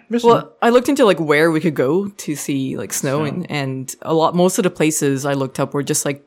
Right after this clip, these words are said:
Speaker 2: way too far away, like,
Speaker 1: Yeah.
Speaker 2: five-hour drives away.
Speaker 1: Mm-hmm.
Speaker 2: And I, I act-, actually considered Harrison, uh, Hot Springs.
Speaker 1: Oh, yeah.
Speaker 2: You know,
Speaker 1: That's a nice
Speaker 2: and
Speaker 1: place.
Speaker 2: Yeah, but, um,
Speaker 1: It's a
Speaker 2: I
Speaker 1: long way.
Speaker 2: It's a long way, and I was like, "Oh,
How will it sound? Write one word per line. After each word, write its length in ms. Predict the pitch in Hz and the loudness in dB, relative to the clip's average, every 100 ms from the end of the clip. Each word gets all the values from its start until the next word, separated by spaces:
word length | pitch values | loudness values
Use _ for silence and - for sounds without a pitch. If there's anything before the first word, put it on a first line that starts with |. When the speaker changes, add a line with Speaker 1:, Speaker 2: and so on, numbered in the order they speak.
| - | -6
Speaker 2:
way 240 | 156 160 | 0 0
too 320 | 156 - 156 190 | 0 -4 -4 -2
far 200 | 214 226 | -2 0
away, 300 | 247 262 262 | 0 -2 -2
like, 120 | 107 | -2
Speaker 1:
Yeah. 140 | 101 95 | -2 0
Speaker 2:
five-hour 440 | 139 147 135 139 | 0 0 0 -2
drives 360 | 131 131 131 139 | -4 -4 -4 -4
away. 220 | 131 131 | -4 0
Speaker 1:
Mm-hmm. 520 | 139 120 104 117 113 101 - _ | 0 0 -4 -10 -10 -10 -18 _
Speaker 2:
And 160 | 165 165 | -2 2
I, 40 | 165 | 2
I 260 | 170 185 208 | 2 4 4
act-, 160 | 202 - - | 2 -4 -2
actually 340 | 185 - 175 | -2 2 0
considered 380 | 165 165 175 143 | 0 0 0 0
Harrison, 500 | 156 156 147 131 156 - | 0 -2 -2 -8 -10 -10
uh, 220 | 143 139 | -8 -6
Hot 180 | 175 269 | -6 -8
Springs. 460 | - 127 110 156 156 | -8 -10 -8 -2 2
Speaker 1:
Oh, 60 | |
yeah. 200 | 175 135 131 - | 4 2 -2 -12
Speaker 2:
You 80 | |
know, 120 | 156 - - _ _ | -12 -14 -20 _ _
Speaker 1:
That's 140 | 175 | 0
a 60 | 247 | 2
nice 120 | 165 | 2
Speaker 2:
and 60 | 135 | 0
Speaker 1:
place. 280 | 120 - _ _ - | -6 -6 _ _ 0
Speaker 2:
Yeah, 140 | 208 | 2
but, 200 | 190 180 | 4 4
um, 480 | 175 160 156 151 147 - 143 | 4 4 2 -6 -10 -14 -12
Speaker 1:
It's 100 | 120 | 0
a 40 | 131 | 2
Speaker 2:
I 40 | |
Speaker 1:
long 160 | 117 107 | 2 2
way. 180 | 95 - | -2 2
Speaker 2:
It's 220 | 208 208 | 2 4
a 40 | 233 | 6
long 260 | 208 185 | 6 6
way, 260 | 165 147 143 | 2 0 -2
and 280 | 151 143 139 | -6 -6 -6
I 60 | 151 | -6
was 140 | 151 | -6
like, 120 | 147 | -8
"Oh, 120 | 160 | -10